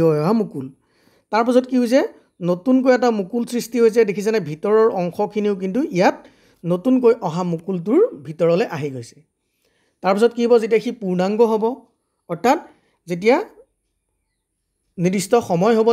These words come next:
তেতিয়া কি হ'ব, সি পূৰ্বৰ ইষ্ট কোষটোৰ পৰা এৰাই গৈ এটাৰ পৰা দুটা হ'ব। আকৌ কি হয়, সেই এৰাই যোৱা মুকুলটোৰ পৰা আকৌ মুকুল সৃষ্টি হ'ব পাৰে এনেদৰে।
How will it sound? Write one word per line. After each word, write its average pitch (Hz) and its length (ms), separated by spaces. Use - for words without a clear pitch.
তেতিয়া 202 240
কি 196 120
হ'ব, 185 100
সি 214 140
পূৰ্বৰ 214 360
ইষ্ট 185 200
কোষটোৰ 208 380
পৰা 202 120
এৰাই 170 260
গৈ 220 100
এটাৰ 170 280
পৰা 226 200
দুটা 160 260
হ'ব। 123 120
আকৌ 262 280
কি 254 180
হয়, 214 180
সেই 226 140
এৰাই 202 340
যোৱা 240 140
মুকুলটোৰ 233 440
পৰা 240 140
আকৌ 226 300
মুকুল 240 280
সৃষ্টি - 280
হ'ব 226 180
পাৰে 220 180
এনেদৰে। 196 340